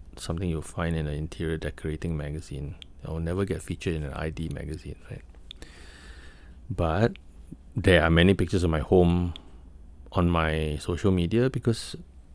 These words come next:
I spend all the time at home. Sometimes the wife says, "Hey,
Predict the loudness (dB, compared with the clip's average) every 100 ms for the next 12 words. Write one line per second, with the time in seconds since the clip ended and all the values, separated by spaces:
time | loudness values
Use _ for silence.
0 | -20 -20 -20 -18 -18 -16 -8 0 4 8
1 | 8 6 6 8 6 4 -4 -20 -20 -20
2 | -20 -20 -20 -20 -20 -20 -20 -20 -20 -20
3 | -18 4 8 10 10 8 8 6 4 2
4 | 2 -2 -12 -18 -20 -20 -8 0 0